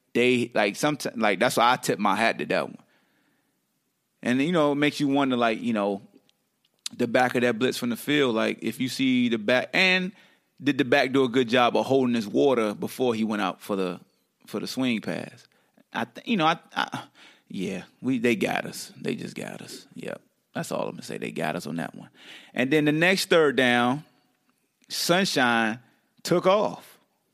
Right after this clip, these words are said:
We didn't account for him. So, what's that? F-, one, two, three, four. That's five first downs that I went over. Then the next one on the touchdown,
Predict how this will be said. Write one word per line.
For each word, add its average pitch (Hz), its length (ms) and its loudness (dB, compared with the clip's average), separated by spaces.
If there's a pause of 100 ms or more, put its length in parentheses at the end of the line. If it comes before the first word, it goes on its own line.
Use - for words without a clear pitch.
(600)
We 104 140 -2
didn't 123 180 0
account 147 380 0
for - 80 -10
him. 80 200 -8 (2000)
So, 113 360 2 (100)
what's 131 240 -2
that? 104 260 0
F-, - 300 -18 (400)
one, 104 460 -10
two, 113 360 -12
three, 107 320 -12 (360)
four. - 100 -4
That's 135 220 2
five 170 360 4
first 127 280 2
downs 120 240 2
that 117 120 2
I 117 100 -2
went 117 200 -2
over. 110 220 -2
Then 170 260 2
the 156 80 2
next 202 380 0
one 165 180 0
on 156 160 2
the 143 80 2
touchdown, 139 880 2